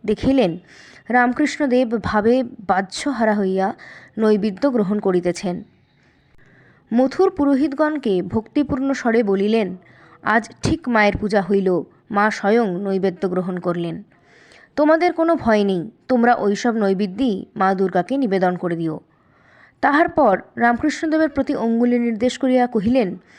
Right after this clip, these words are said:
"মা সাক্ষাৎ গ্রহণ করেছেন।" মথুরানাথের কথা শুনিয়া সকলেই স্তম্ভিত হইয়া রইলেন, কেউ কোনো উত্তর করিতে পারিলেন না। অবশেষে তাহারই কথা মতো সেই সমস্ত নৈবেদ্যই মা দুর্গাকে নিবেদন করা হইল।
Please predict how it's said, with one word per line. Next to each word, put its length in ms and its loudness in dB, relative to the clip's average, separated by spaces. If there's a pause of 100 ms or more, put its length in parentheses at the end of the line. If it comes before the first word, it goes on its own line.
(300)
"মা 180 2
সাক্ষাৎ 500 -2
গ্রহণ 260 0
করেছেন।" 440 -4 (640)
মথুরানাথের 640 2
কথা 200 -4
শুনিয়া 440 0
সকলেই 400 -2
স্তম্ভিত 440 -2
হইয়া 280 0
রইলেন, 440 -2 (580)
কেউ 160 4
কোনো 400 0
উত্তর 320 -2
করিতে 280 -6
পারিলেন 320 -2
না। 300 -10 (760)
অবশেষে 640 0 (360)
তাহারই 380 2
কথা 220 0
মতো 360 0
সেই 300 -2
সমস্ত 560 -2 (220)
নৈবেদ্যই 640 0 (460)
মা 200 4
দুর্গাকে 420 2
নিবেদন 360 0
করা 180 2
হইল। 380 -4